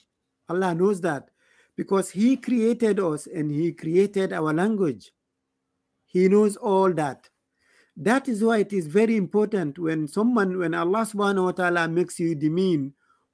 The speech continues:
for one to accept Islam, don't put barriers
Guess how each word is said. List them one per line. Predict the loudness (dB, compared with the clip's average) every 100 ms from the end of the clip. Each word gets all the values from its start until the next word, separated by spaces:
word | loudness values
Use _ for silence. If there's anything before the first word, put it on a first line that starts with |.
| 0
for | 2
one | 4 2
to | -2
accept | -2 -2 -4 -4
Islam, | -6 0 2 2 0 -6 -14 _ _ _ _ _ _ _ _ _ -18 2
don't | 4 4 2
put | -2 -2 2
barriers | 4 6 4 4 0 -6